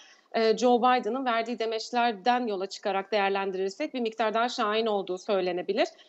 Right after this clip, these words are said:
Ama sonuçta iki lider de liberal politikalardan yana ve küresel politikaları etkileyen, e, ül-, büyük ekonomiler arasındaki, e,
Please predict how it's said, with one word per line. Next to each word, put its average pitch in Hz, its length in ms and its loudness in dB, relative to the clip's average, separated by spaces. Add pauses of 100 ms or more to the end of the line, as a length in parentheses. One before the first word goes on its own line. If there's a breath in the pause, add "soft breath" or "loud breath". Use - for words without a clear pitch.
(160 loud breath)
Ama 285 180 0
sonuçta 285 420 0
iki 254 320 -2
lider 190 420 0
de 285 320 2
liberal 247 340 2
politikalardan 185 840 -2
yana 226 380 -2 (260 soft breath)
ve 247 140 0
küresel 240 460 -2
politikaları 214 580 0
etkileyen, 208 760 -2 (220 loud breath)
e, 214 240 0
ül-, 208 260 -4
büyük 277 540 -2
ekonomiler 214 480 2
arasındaki, 220 960 0
e, 214 500 0